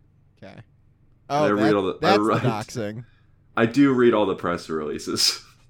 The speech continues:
Speaker 1: That's the doxing. People can find your I P address knowing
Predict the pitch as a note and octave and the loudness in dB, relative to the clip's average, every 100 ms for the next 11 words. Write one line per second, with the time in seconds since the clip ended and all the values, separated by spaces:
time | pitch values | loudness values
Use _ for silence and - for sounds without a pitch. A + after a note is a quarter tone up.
0 | _ B2 C3+ C#3+ - B2+ A#2 G#2 - A#2+ | _ -8 -6 -6 -8 -6 -6 -8 -10 -12
1 | A2+ C#3 E3 E3+ D#3 D#3 D3+ D3 C#3+ C#3 | -10 -8 -4 -4 -4 -6 -2 -4 -4 -2
2 | C#3 C3 - C#3+ A#2+ A#2 B2 A#2+ - C3 | -2 -2 -2 -2 -2 -4 -6 -6 -6 -4
3 | C3 B2+ A#2+ A#2 | -4 -4 -8 -14